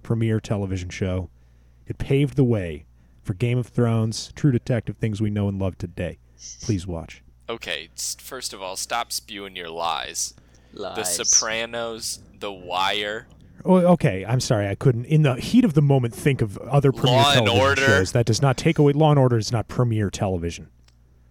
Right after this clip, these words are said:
Speaker 1: Premiere television, Dan, is, is more about budgeting and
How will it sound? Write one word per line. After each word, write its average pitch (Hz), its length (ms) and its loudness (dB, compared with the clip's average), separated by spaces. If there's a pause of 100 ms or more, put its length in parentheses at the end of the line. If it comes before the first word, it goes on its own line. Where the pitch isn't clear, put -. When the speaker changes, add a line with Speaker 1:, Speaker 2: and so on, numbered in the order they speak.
(840)
Speaker 1:
Premiere 190 240 4
television, 120 480 2
Dan, 110 300 0
is, 104 260 -2
is 101 180 -2
more 123 180 2
about 98 320 0
budgeting 110 560 0 (180)
and 80 540 -10